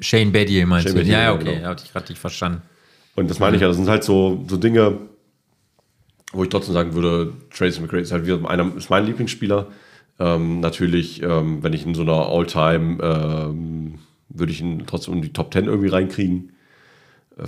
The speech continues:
Speaker 2: wenn ich dann halt so Jordan auch mit dran nehme, aber nicht, dann gehe ich halt eher von Fähigkeit und von, von Scoring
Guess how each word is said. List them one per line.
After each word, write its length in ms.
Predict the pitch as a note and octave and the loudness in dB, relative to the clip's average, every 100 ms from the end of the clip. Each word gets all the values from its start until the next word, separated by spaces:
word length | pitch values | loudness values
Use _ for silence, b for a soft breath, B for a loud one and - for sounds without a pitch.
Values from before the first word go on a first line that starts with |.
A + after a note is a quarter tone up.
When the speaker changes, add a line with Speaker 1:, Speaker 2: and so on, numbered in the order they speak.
| E2 | -4
Speaker 2:
wenn 140 | D#2+ | -2
ich 80 | D#2+ | -2
dann 120 | D#2+ | 0
halt 180 | D2+ D2+ | 0 -2
so 100 | D#2 | -6
Jordan 420 | C2+ - D#2+ F2 | -6 0 2 2
auch 240 | D#2 D#2 D#2+ | -2 -4 -4
mit 160 | E2 - | -6 -4
dran 120 | E2 | -2
nehme, 200 | E2+ E2+ | -2 -4
aber 140 | D#2 | -4
nicht, 240 | E2 E2 - F2 | -6 -8 -8 -4
dann 160 | E2+ | -2
gehe 100 | E2 | -2
ich 100 | E2 | 0
halt 140 | E2+ - | 0 0
eher 160 | F2+ | -4
von 600 | D#2+ D#2+ D#2+ E2 D#2+ D#2+ - | -2 -2 -2 -2 -4 -8 -12
Fähigkeit 580 | - F#2+ F#2 - E2+ E2 | -2 0 0 0 -2 0
und 220 | F2+ E2+ | -4 -4
von, 500 | - E2 D#2 D#2+ D2+ B B B - | -2 0 0 0 -4 B B B -6
von 180 | E2 | -6
Scoring 500 | D2 - D2 D#2 D2 | -4 -2 0 0 -2